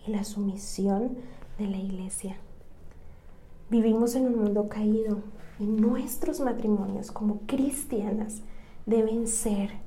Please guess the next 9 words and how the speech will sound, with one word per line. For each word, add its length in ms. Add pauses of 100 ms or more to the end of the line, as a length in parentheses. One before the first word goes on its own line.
(420)
reflejo 880
del 220
amor 300
de 120 (120)
Cristo 600 (680)
y 140
de 100
la 140
sumisión 1000